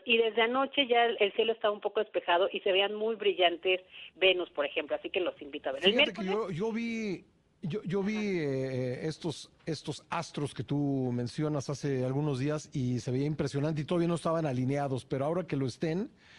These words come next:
Speaker 2: eh,
Speaker 1: Ajá.
Speaker 2: eh, Júpiter muy cerca de la Luna y Venus un poco más abajo,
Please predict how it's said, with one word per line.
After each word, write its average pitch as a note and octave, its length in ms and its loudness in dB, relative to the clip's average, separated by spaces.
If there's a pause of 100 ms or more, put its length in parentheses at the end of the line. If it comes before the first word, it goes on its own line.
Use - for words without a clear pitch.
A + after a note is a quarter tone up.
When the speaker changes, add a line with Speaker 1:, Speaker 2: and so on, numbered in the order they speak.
(320)
Speaker 2:
eh, C3 320 2
Speaker 1:
Ajá. C3 340 0 (440)
Speaker 2:
eh, C3 180 0
Júpiter G#3 440 0
muy F#3 180 2
cerca F#3+ 280 -2
de D#3 80 2
la D3 140 2
Luna A3 580 2
y D#3+ 280 0
Venus D#3+ 500 0
un C#3 120 -2
poco C#3 220 -2
más C#3+ 240 0
abajo, D3 460 -2